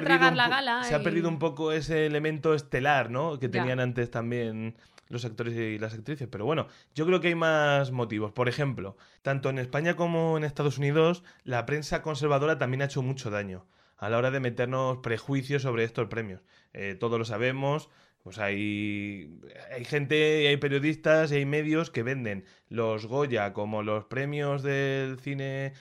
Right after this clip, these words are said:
Speaker 1: español, que son todos unos tirititeros de izquierda, y allí en Estados Unidos pues se habla lo mismo de los actores de Hollywood, que consideran la prensa esta más de derechas, que son los que han sacado a Trump de la Casa Blanca.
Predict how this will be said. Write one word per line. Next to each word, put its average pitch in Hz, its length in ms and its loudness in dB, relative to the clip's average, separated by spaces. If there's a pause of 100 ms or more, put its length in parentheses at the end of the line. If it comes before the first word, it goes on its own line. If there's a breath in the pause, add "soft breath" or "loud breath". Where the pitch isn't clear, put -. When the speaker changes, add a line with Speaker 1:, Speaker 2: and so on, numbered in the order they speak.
(100)
Speaker 1:
español, 139 500 0
que 113 80 -2
son 123 200 -4
todos 135 300 0
unos 135 220 -6
tirititeros 131 520 -2
de 135 80 -2
izquierda, 156 600 4 (280 loud breath)
y 123 100 0
allí 127 280 2
en 135 80 2
Estados 135 320 2
Unidos 143 320 0
pues 113 160 -4
se 117 40 -4
habla 117 180 2
lo 117 100 -2
mismo 131 420 -4 (300 soft breath)
de 113 160 -2
los 107 160 -4
actores 113 320 -4
de 113 100 -2
Hollywood, 139 500 0
que 110 200 -4
consideran 110 720 -4 (240 loud breath)
la 110 140 -2
prensa 117 600 -2
esta 117 220 -8
más 120 160 -6
de 127 80 -2
derechas, 135 400 -2
que 135 100 -6
son 110 140 -6
los 113 100 -4
que 120 280 -4 (260 loud breath)
han 120 200 -4
sacado 104 320 -6
a 95 80 -8
Trump 117 240 -2
de 104 120 0
la 98 260 2
Casa 104 220 -8
Blanca. 110 320 -2